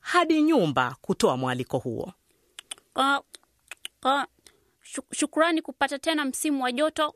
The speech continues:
Speaker 2: Ka-, sasa mfalme anamwalika kila mmoja kufika katika makao yake ili kusherehekea hali nzuri ya hewa.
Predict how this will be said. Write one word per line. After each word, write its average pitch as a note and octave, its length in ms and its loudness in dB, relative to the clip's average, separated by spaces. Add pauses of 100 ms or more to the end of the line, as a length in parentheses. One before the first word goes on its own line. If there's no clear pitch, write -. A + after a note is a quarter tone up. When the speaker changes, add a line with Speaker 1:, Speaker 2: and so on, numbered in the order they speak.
(280)
Speaker 2:
Ka-, C4 260 0 (1040)
sasa D#4+ 480 0
mfalme D4+ 540 0
anamwalika C4 800 -2
kila F4 360 2
mmoja C#4+ 420 -2
kufika - 420 -8
katika B3+ 320 -4
makao B3 320 -2
yake D4 320 0
ili C#4 260 -4
kusherehekea A#3+ 640 -4
hali B3 220 -4
nzuri B3 400 -2
ya A#3 80 0
hewa. B3+ 400 0